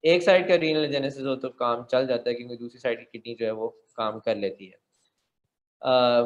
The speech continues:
मतलब बन ही नहीं रही किडनी। रीनल एक्टोपिया का मतलब है कि जहाँ पे किडनी को होना चाहिए था वहाँ पे नहीं, इधर उधर चली गई है।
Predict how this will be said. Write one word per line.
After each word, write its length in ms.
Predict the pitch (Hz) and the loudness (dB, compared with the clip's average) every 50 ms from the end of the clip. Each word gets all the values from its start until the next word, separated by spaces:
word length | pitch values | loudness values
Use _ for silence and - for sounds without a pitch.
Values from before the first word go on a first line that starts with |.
| 123 135 | 0 -2
मतलब 420 | 131 - 143 139 131 120 110 - | -2 -2 -2 -4 -4 -6 -4 2
बन 180 | - 143 147 151 | 2 4 4 4
ही 60 | 151 | 0
नहीं 140 | 147 139 123 | -2 -4 -4
रही 140 | 113 113 104 | -4 -6 -8
किडनी। 360 | - - 104 95 95 95 - _ _ _ _ _ _ _ - | -8 -12 -14 -14 -14 -20 -20 _ _ _ _ _ _ _ -10
रीनल 300 | 127 135 147 156 170 170 | -6 -4 0 0 2 2
एक्टोपिया 540 | 156 143 - - 156 156 156 156 170 185 180 | 2 0 0 2 4 4 4 4 4 4 4
का 100 | 170 170 | 4 2
मतलब 240 | 165 160 160 160 160 | 0 0 0 2 4
है 100 | 160 160 | 4 2
कि 120 | 156 170 | 2 0
जहाँ 280 | 156 - 147 139 139 147 | -4 -4 -2 0 0 0
पे 120 | 147 160 | 0 -2
किडनी 260 | 151 151 143 135 147 147 | -4 -6 -6 -8 -8 -6
को 100 | 147 143 | -4 -2
होना 220 | 139 135 139 139 | -2 0 -2 -2
चाहिए 220 | 139 147 143 143 | -4 -4 -6 -4
था 80 | 143 143 | -2 0
वहाँ 200 | 135 127 123 123 | 0 0 0 0
पे 100 | 127 139 | -2 -6
नहीं, 140 | 131 135 135 | -10 -8 -6
इधर 160 | 127 131 127 | -4 -4 -4
उधर 120 | 123 127 | -4 -6
चली 200 | 123 123 113 104 | -8 -8 -8 -10
गई 140 | 101 104 101 | -10 -10 -10
है। 200 | 98 98 - - | -10 -10 -10 -12